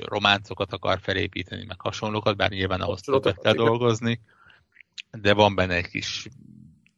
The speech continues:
Speaker 1: ilyen, ö, hát mondhatnám, hogy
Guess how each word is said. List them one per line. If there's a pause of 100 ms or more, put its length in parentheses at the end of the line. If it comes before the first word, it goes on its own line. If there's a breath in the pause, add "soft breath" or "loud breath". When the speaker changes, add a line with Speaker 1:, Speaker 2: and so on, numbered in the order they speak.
(360)
Speaker 1:
ilyen, (120)
ö, (400)
hát
mondhatnám,
hogy